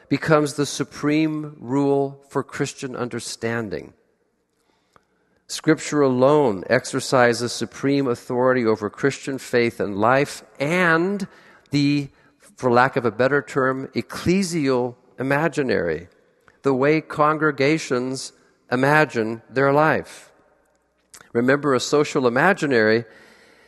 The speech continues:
is this story or a description of the world that shape a culture, the way a culture thinks and lives.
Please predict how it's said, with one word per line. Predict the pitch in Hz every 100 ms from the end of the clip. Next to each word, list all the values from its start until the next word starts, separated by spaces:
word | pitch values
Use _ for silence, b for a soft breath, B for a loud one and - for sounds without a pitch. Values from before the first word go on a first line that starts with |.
| b b
is | - 139 -
this | - 135
story | - - - - - 151 160 160 160 156 156
or | 117 107
a | 101
description | 107 - 156 - 160 139
of | 120
the | 117
world | 120 135 135 131
that | 123 104
shape | - - 156 165 160 -
a | 135
culture, | - - 135 131 - 113 82 - _ b b b b b -
the | 104
way | 110 123
a | 117
culture | - 131 123 - 113
thinks | - 131 127 117 -
and | 120 104
lives. | 104 113 101 82 87 - -